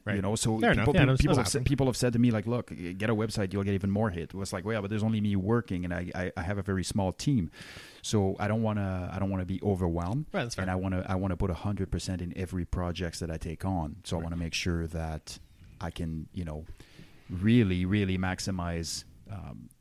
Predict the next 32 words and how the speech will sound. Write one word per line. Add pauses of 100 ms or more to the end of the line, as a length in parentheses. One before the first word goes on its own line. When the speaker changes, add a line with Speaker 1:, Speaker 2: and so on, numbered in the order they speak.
(140)
Speaker 2:
how
I
do
things."
So,
so
for
Speaker 1:
Fair.
Speaker 2:
me,
uh, (240)
to,
to,
to,
to
launch
into
a
website
right
now
and
get
calls
left,
right,
and
center
and
not
having
the
sustainability,